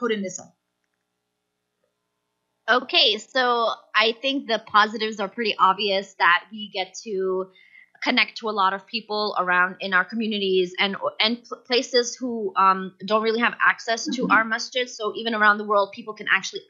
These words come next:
Speaker 2: access our online and our Zoom, um, conference calls. They can just register and get online and watch it from another country or from another state. And that's always a positive thing. And we've noticed even community members who weren't really regular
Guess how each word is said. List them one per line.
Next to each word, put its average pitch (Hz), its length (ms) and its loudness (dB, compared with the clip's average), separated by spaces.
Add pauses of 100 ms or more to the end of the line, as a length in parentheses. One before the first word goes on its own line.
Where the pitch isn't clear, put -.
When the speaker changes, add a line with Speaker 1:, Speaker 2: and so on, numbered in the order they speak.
Speaker 2:
access 196 500 -2 (380)
our 180 220 2
online 202 720 0 (200)
and 190 120 -4
our 180 100 0
Zoom, 202 480 -4
um, 175 300 0
conference 202 340 -2
calls. 190 400 4
They 170 80 0
can 180 200 -12
just 170 240 -6
register 180 460 0
and 180 260 -6
get 185 160 0
online 185 440 0
and 170 140 -10
watch 165 280 2
it - 80 -20
from 202 180 -10
another 175 280 -2
country 196 680 -2 (220)
or 180 80 -2
from 202 160 -6
another 185 280 0
state. 180 400 -2
And 202 120 -6
that's 202 300 0
always 196 400 0
a 185 180 -6 (240)
positive 185 440 0
thing. 170 180 -8
And 185 100 -6
we've 208 160 -4
noticed 220 380 2
even 220 420 -4 (240)
community 247 360 4
members 214 500 0
who 220 260 -2
weren't 214 380 2
really 220 260 2
regular 233 640 2